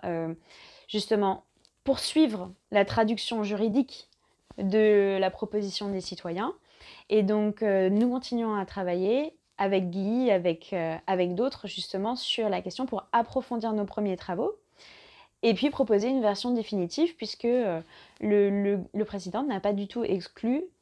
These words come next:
de passer par un référendum, euh, d'ici à l'année prochaine, si, si, si les citoyens le souhaitent.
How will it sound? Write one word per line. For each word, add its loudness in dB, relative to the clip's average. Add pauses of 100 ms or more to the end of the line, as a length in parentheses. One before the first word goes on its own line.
(140)
de 0
passer 2
par -4
un -4
référendum, -4 (480)
euh, 0 (280)
d'ici -2
à 2
l'année 0
prochaine, -4 (640)
si, -6
si, -4
si -8
les 0
citoyens -4
le -4
souhaitent. -14